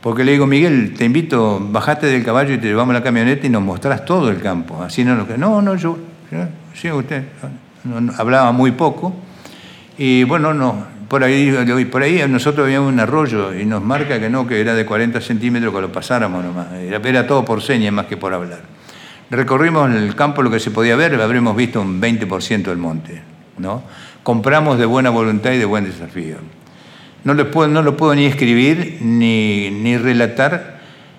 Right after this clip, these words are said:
eh, todos los tropiezos que tuvimos por desconocimiento, por ignorancia de lo que es un monte, por las prohibiciones que hay para desmontar.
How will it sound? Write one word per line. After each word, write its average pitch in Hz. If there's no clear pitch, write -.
eh, 110
todos 156
los 127
tropiezos 139
que 120
tuvimos 127
por 113
desconocimiento, 123
por 110
ignorancia 113
de 101
lo 95
que 107
es -
un 107
monte, 113
por 113
las 92
prohibiciones 123
que 107
hay 120
para 101
desmontar. 101